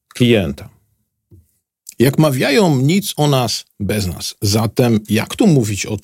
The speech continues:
Chat G P T i jego zastosowaniach, nie pytając go o zdanie? Oczywiście nie byłbym sobą, gdybym tego nie sprawdził. Zobaczmy, co nam powie. Chat G P T dla każdego jest za darmo i dostępny pod adresem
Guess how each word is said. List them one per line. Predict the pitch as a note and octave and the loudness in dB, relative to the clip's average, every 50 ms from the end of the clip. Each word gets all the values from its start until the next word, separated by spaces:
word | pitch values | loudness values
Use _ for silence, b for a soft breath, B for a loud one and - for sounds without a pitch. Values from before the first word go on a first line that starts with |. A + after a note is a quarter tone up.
| - | -6
Chat | - - - - - - | -6 -6 -10 -12 -6 -4
G | A2 G#2+ | -4 -2
P | G2 F#2+ F2 | -2 -4 -6
T | - - - A2+ | -6 -4 0 2
i | A2 A#2+ C3+ - E2 - - - G2+ G2+ | 2 2 2 0 -4 -6 -6 -2 2 2
jego | G2+ G2+ F#2+ G#2 G#2 G2 F#2+ - - | 4 4 4 2 2 2 0 -2 -4
zastosowaniach, | G2+ G#2 G#2 - - G#2+ G2+ - G#2 F2+ G2+ G2+ G#2 - - | -6 -6 -6 -4 -4 -4 -2 -2 -2 -2 -2 -2 -2 -2 0
nie | A2 G#2+ | 0 0
pytając | G2+ - G#2 G2+ A#2 A2 A#2 A#2 A2+ A2 G#2+ | 0 0 -2 -2 0 0 2 0 2 0 0
go | G#2 A2 G#2+ G#2+ G2+ | 2 2 0 0 -2
o | - A2+ G#2 G#2+ G2+ G#2+ G#2+ - _ | -2 -4 -2 -2 -2 -4 -6 -8 _
zdanie? | G#2 G2 F#2+ D#2+ C#2+ C2+ C2 - - _ _ _ _ _ B B B B B B | -6 -4 -4 -4 -8 -8 -14 -18 -20 _ _ _ _ _ B B B B B B
Oczywiście | - A2+ - C3 B2 C3+ C#3+ C#3 - - | 0 2 2 2 2 2 2 2 2 2
nie | G#2+ A#2+ C3 B2 | 2 4 2 2
byłbym | A2 G#2 G2+ F#2+ G2 F#2+ F2 F2 | 0 -2 -2 -2 -4 -6 -6 -4
sobą, | - G2 F2+ G#2 A#2+ A2+ | -4 -4 -4 -2 -2 -2
gdybym | G#2 G2+ G2 F#2 F#2+ G2+ F#2+ F#2 | -2 -2 -2 -2 -2 -2 -2 -2
tego | - F2+ F2 F#2+ F#2 | -2 -2 0 -2 -2
nie | F2+ F#2 G2 G2+ F#2+ | -2 0 0 0 0
sprawdził. | - - - - F#2 F2 D#2+ D#2 - - - E2 | 0 -2 -2 -2 0 0 -4 -6 -12 -14 -12 -6
Zobaczmy, | F2 G#2 G2+ G#2+ A2 A2 G#2+ - - G#2 G#2 G2+ G2 G2+ _ _ _ _ _ | -2 -2 0 2 0 0 0 0 0 2 0 0 -2 -6 _ _ _ _ _
co | - G#2 F2 | -4 -4 -2
nam | F2 E2+ D#2+ D#2+ E2 E2+ - _ _ | -2 -4 -4 -6 -8 -12 -14 _ _
powie. | - F2 D#2+ D2+ D2 C2+ - - _ _ _ _ _ _ _ _ _ B B B B B _ - | -2 -2 -2 -2 -6 -10 -10 -14 _ _ _ _ _ _ _ _ _ B B B B B _ -4
Chat | G3 G3 - - - D3 | -2 -2 -2 -4 -2 0
G | C3+ D3+ C#3 | 0 0 2
P | B2+ C3 | 2 -2
T | C3 - - G3+ G#3+ G3 | -4 0 2 2 4 4
dla | D3 C3+ A2+ | 2 2 0
każdego | - C3+ A2+ A2 A2+ E3+ F#3 F3+ | 0 -4 -4 -2 -2 0 0 2
jest | E3 D#3 C#3 - C#3 B2+ | 2 2 0 -2 -4 -6
za | A#2 A#2+ A#2+ | -4 -4 -2
darmo | A2 B2 B2+ C3+ C#3 C3+ C3 B2 | -2 -2 0 2 2 2 2 2
i | A2+ | 0
dostępny | G#2+ A2 - - B2+ A#2+ A2+ G#2 - A#2 G2 | 0 -4 -4 -2 -2 -2 -2 -2 -4 -4 -2
pod | - A2 G#2+ A2 | 0 0 0 0
adresem | G#2 G#2 A2 A2 G#2 - - A#2 G#2+ G#2+ G#2 G#2 G#2+ G#2+ | 0 0 -2 -2 -2 -2 -2 -2 -2 0 -2 -2 -4 -6